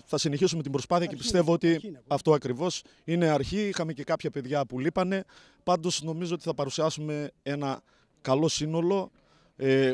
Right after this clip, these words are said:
Speaker 1: όπως αρμόζει δηλαδή σε μια ιστορική ομάδα όπως είναι ο Αθλητικός Σύλλογος Πέπλου.
Speaker 2: Υπήρχε κάποια ένταση στο παιχνίδι στο δεύτερο ημίχρονο. Πάνω σε αυτό, πρωτού αναφερθείτε, οφείλω να σας δώσω συγχαρητήρια, γιατί ο Μπάγκος έδειξε ψυχραιμία και έδειξε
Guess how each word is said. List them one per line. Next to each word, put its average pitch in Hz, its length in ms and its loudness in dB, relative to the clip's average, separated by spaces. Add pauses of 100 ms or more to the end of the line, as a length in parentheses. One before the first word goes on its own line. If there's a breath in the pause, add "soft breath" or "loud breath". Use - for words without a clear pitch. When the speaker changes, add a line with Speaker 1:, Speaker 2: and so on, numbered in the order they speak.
Speaker 1:
όπως 156 280 4
αρμόζει 147 340 4
δηλαδή 135 260 0
σε 147 100 -6
μια 143 120 -2
ιστορική 131 380 -4
ομάδα 127 220 -2
όπως 110 180 -8
είναι 117 120 -6
ο - 20 -4
Αθλητικός 104 340 -8
Σύλλογος 104 260 -10
Πέπλου. 104 220 -10
Speaker 2:
Υπήρχε 214 180 -10 (140)
κάποια - 220 -14
ένταση 170 380 -14
στο - 140 -20 (160)
παιχνίδι 131 280 -20
στο 147 120 -20
δεύτερο 139 220 -18
ημίχρονο. 175 280 -18 (280 soft breath)
Πάνω 196 180 -14
σε 170 140 -16
αυτό, 190 200 -16
πρωτού 175 280 -14
αναφερθείτε, 170 580 -12
οφείλω 151 260 -10
να 180 80 -8
σας 147 160 -16
δώσω 160 180 -14
συγχαρητήρια, 160 540 -12 (320 soft breath)
γιατί 143 300 -8
ο 151 180 -10
Μπάγκος 165 380 -8
έδειξε 160 340 -12
ψυχραιμία 147 560 -8
και 165 140 -10
έδειξε 165 480 -8